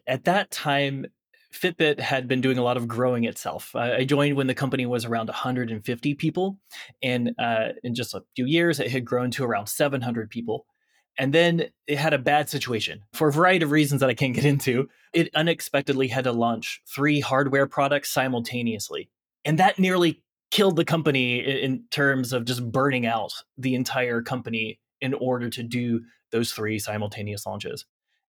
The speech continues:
And so the leaders at Fitbit <laughs> knew that they had to do something differently. And the Spotify model was one of those ideas that they discussed.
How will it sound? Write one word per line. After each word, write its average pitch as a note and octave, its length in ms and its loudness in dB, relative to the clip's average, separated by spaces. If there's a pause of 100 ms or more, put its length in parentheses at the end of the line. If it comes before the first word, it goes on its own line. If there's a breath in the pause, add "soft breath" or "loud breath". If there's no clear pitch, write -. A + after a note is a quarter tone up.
And C#3 160 0
so D3+ 260 4
the D3 140 2
leaders A3+ 340 0
at F#3 120 0
Fitbit C#3+ 480 2
<laughs> - 20 -18
knew C#3 360 4
that C3 240 2 (420 loud breath)
they E3 160 4
had D#3+ 340 2
to C#3 80 2
do B2+ 120 2
something A#2+ 500 -2
differently. B2 560 -4 (500 soft breath)
And C3 320 2
the D3 80 2
Spotify F#3 460 2
model C3 460 2
was B2 260 0
one D3 240 0
of G#3 100 -2
those C3 220 2
ideas A#2 460 0
that A#2+ 180 -4
they A#2 200 -2
discussed. - 600 -6